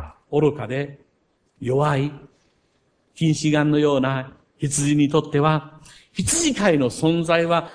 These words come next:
まさに生きていくためには欠かすことのできない存在です。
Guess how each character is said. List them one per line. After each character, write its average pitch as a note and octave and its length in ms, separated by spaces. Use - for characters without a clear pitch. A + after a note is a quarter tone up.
ま B3+ 180
さ B3+ 140
に - 460
生 G3+ 80
き - 100
て D3+ 160
い C#3 100
く C#3 80
た C3 120
め C3 120
に C3 120
は D3 400
欠 A3 140
か C#4+ 120
す - 100
こ G#3+ 100
と F#3 100
の D3 120
で C3 140
き C#3+ 120
な D#3 140
い D#3 60
存 A#2+ 240
在 B2+ 200
で A#2+ 120
す。 - 260